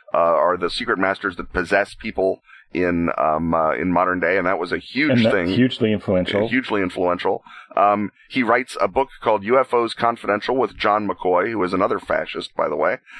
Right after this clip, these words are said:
Speaker 1: um, and then goes to Peru under the name Brother Philip and starts writing books about the mystic secrets of the Andes, in which it turns out white aliens came to Peru and made the Nazca lines
Speaker 2: <laughs>
Speaker 1: and taught them the, uh, Old Testament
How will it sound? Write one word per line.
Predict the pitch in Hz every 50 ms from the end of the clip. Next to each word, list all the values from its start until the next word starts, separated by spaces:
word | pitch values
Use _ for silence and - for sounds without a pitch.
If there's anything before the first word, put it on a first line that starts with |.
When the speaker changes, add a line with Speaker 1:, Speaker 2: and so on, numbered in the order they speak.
| - - - -
Speaker 1:
um, | - 98 104 104 107 107
and | 69 87 101 107 104
then | 110 110 113 113 113 113 _ _ - - -
goes | 123 139 180 214 -
to | - 214 185
Peru | - 175 165 185 226 190 156 156 180 202 - - - - - -
under | 107 120 127 123
the | 113
name | 123 127 127 117
Brother | 90 - 127 156 156 139 127
Philip | - - - 185 143 131 - _ _ _ - - - -
and | - 120 123
starts | - 131 131 - -
writing | 98 107 113 117 123 120 101
books | 107 110 113 - -
about | 104 110 113 -
the | 117
mystic | 110 110 139 165 - - 165 - - - - - -
secrets | - - - 160 - - 127 -
of | 131 120
the | 127 120 - 113
Andes, | 139 160 156 - 107 85 82 92 - - - _ - - - -
in | 92 101 101
which | - 113 110 - -
it | - 87
turns | - 113 110 104 110
out | 104 98 - -
white | - 131 160 185 -
aliens | - 123 131 127 123 120 120 120 -
came | - - 127 143 143
to | 135
Peru | - - 139 110 101 104 104 107 107
and | 101 98 98
made | 104 110 113
the | 110 104
Nazca | 104 101 104 104 - - 92
lines | 87 90 90 90 92 92 101 - - - -
Speaker 2:
<laughs> | - 359 -
Speaker 1:
and | - 104 101
taught | - - 127 131 - -
them | 127 117 113 107
the, | 117 110 107 104 101 -
uh, | 82 92 92 90
Old | - 101 120 120 -
Testament | - 104 98 - - 95 95 92 98